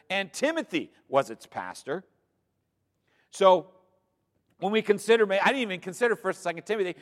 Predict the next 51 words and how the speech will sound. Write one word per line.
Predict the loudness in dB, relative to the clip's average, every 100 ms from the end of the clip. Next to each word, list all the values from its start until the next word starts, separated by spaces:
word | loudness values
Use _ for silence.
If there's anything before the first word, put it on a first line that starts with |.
| _
that | 4
brings | 6 4
it | 0
up | -4
to | -4 -2
eight | -2 -2 -2
books | 0 0 -2
of |
the | -4
Bible | 2 2 2 -4
now | -8 -8 -10 _ -2
that | 0
were | 0
written | 2 4 4 -2 -20 _ _ -8
to | -4 -4
the |
church | -2 2 2 2 -6
of | 0
Ephesus. | 2 2 0 -12 -14 -14 -20 _ _ _ _ _ _ _ _
It | -6
was | -2
a | -2
very | 2 4 6 4
important | 0 4 4 4
church | -6 -4 -4 -6 _
because | -4 -2 -4
of | -2
where | 2 4
it | 2
was | -4
planted, | -8 -8 -10 -16 -20 _ _
because | -10 -6 -8 _ _ -4
where | -2
Paul | -2 -2 0 0
had | -2 -6 -10 _ _
put | 0 0
it | 0
on | -2 -4
this | -4 -6 -8 _ -8
very | -6 -6
Persian | -10 -10 -2 0 -2 -4 -8 -2
road | 2 2 2
that | -4 -8 _
led | -6 -6 -6
from | -12 -16
Rome | -10 -4 -4 -4 -8 -10
all | -8 -8
the |
way | -8 -8 -10
into | -12 -18
Turkey. | -18 -16 -16 -20